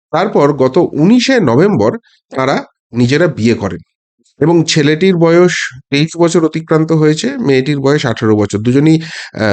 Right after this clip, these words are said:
নাবালক, নাবালিকা, এই সাবালক, সাবালিকা হয়ে গেছেন। তারা কিন্তু কেউ নাবালক, নাবালিকা নেন। এবং এই জায়গা থেকে বিয়ের পর তারা কিন্তু বাড়িতেও নেই, তারা অন্যত্র চলে গেছেন, যে এটা নিয়ে কোনো ঝামেলা হতে পারে।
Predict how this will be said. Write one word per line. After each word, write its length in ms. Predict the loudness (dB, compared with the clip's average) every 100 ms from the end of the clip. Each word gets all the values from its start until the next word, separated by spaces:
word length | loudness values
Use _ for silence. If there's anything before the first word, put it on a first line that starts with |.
| 0 0 -4 -2
নাবালক, 440 | 0 2 0 0 0
নাবালিকা, 420 | 0 0 -2 -8 -8
এই 240 | -2 0 0
সাবালক, 400 | -2 0 0 -2 -6
সাবালিকা 460 | -6 -2 0 0 0
হয়ে 200 | 0 0
গেছেন। 280 | -2 -6 -6
তারা 160 | -4
কিন্তু 200 | -2 -2
কেউ 140 | 0 0
নাবালক, 400 | 2 0 -2 -2
নাবালিকা 420 | -2 0 0 -2
নেন। 140 | -4 -6 _ _ _ _ _ _
এবং 280 | 0 2 0 0
এই 200 | 2 2
জায়গা 340 | 0 0 0
থেকে 360 | 0 0 0 -2 -2
বিয়ের 300 | 0 0 0
পর 260 | 0 -2 -2
তারা 180 | -2 -2
কিন্তু 240 | -2 -2
বাড়িতেও 460 | -2 0 0 2 2
নেই, 240 | 2 -2 -4
তারা 200 | -2 -2
অন্যত্র 520 | -2 0 0 -2 -4
চলে 280 | 0 0 0
গেছেন, 280 | -2 -4 -10
যে 300 | -6 -4 -2
এটা 140 | 0
নিয়ে 140 | 0 0
কোনো 360 | 0 2 2 0
ঝামেলা 320 | -2 0 0
হতে 200 | 0 0
পারে। 180 | -2 -4